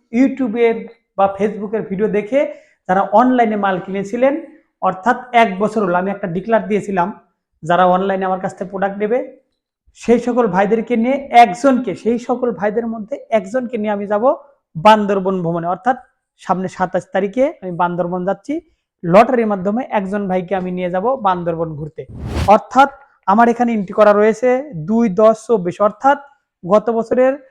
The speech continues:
আপনার অক্টোবর মাসের প্রথম থেকে এ যাবৎ যারা মাল নিয়েছেন যতজন, তার মধ্যে একজনকে আমি লটারির মাধ্যমে নিয়ে যাব বান্দরবন ভ্রমণে। অর্থাৎ এই লটারিটা হবে আগামীকাল সোমবার রাত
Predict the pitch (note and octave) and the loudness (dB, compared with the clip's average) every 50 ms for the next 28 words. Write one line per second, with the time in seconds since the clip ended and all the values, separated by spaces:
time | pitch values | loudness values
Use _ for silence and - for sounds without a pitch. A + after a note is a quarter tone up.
0 | _ _ _ _ _ - F#3+ F#3 G3+ G#3 G#3 G#3+ - - _ _ _ - A3 A#3 | _ _ _ _ _ -4 -2 -2 0 -2 -2 -4 -6 -10 _ _ _ 4 4 4
1 | A#3 - - - B3+ A#3 A3+ G#3+ G#3+ G#3 G#3 G3 - - B3 B3+ C4 B3 - _ | 4 2 -2 -2 2 4 4 4 4 2 0 0 2 0 0 0 0 -6 -10 _
2 | A3+ G#3+ A3 - C4 C4+ A#3+ - C#4 B3+ - D4 D4 C#4+ A#3+ A3+ G#3+ A3 G#3 A3+ | -8 -8 -6 -4 -4 -6 -2 -2 -4 -4 -2 -4 -2 -2 0 2 2 2 2 0
3 | G3 E3+ E3+ G#3 G3+ A3 A3+ G#3+ G#3 G#3 G3+ G3 G3+ G#3+ A3 A3 B3+ A#3+ A3 G#3 | -2 -2 0 2 4 4 4 2 2 2 2 0 0 -2 -4 -6 -8 -8 -8 -8
4 | G#3+ G#3 - G#3+ A#3 C#4 E4+ - _ _ _ _ _ _ _ _ B3 A#3+ A3+ A#3+ | -8 -8 -6 -6 -4 -4 -4 -6 _ _ _ _ _ _ _ _ 0 2 2 0
5 | A#3+ - B3 A#3+ A3 G#3 B3 B3 A#3 A#3 A3+ G#3 G3 G3 F#3+ F#3 G3 G#3 G#3 G3+ | 4 4 4 4 4 2 -2 -2 -2 -2 -2 -2 0 -2 -2 -2 -2 -4 -4 -4
6 | G3+ G3 F#3 F#3+ A3 A#3 C4 D#4+ F4+ _ _ _ _ _ _ - F3+ F#3+ F#3 F#3+ | -6 -6 -6 -6 -6 -4 -4 -6 -8 _ _ _ _ _ _ -4 -2 0 2 4
7 | F#3+ F#3 F3 F#3 F#3 F#3 F3+ F3+ F3+ F3+ F3+ F3+ F3+ E3 C#3+ D#3 E3 D#3 D3+ C#3+ | 2 4 4 4 2 2 2 0 -2 0 -2 -2 -2 -4 -6 -6 -6 -6 -8 -10
8 | C#3 - _ _ _ _ _ _ - G3 G3 - B3 B3+ B3+ B3+ B3 A3 G#3 G3+ | -12 -16 _ _ _ _ _ _ -4 -4 -2 0 -2 -2 -2 -2 -2 -2 0 0
9 | G#3 G#3 A#3 A#3+ A#3 A#3 B3+ A3 A3+ A3+ B3+ C#4 D#4 - - - _ _ _ _ | 0 0 0 -2 -2 -2 0 0 2 2 4 4 2 2 -2 -10 _ _ _ _
10 | _ _ _ _ - G3 A3 A3+ B3 A#3+ A3+ A3 A3 - G#3 G3 G#3+ A#3+ C4 B3 | _ _ _ _ 2 2 4 4 4 4 4 0 0 2 4 4 4 4 2 0
11 | - - - A#3 A3 G#3 G#3 G#3 A3 B3 C4 - - - _ _ _ - F3+ F#3 | -6 -4 -2 -2 0 2 2 4 4 4 2 0 -6 -14 _ _ _ -4 0 4
12 | F#3+ F#3+ G3+ | 4 4 4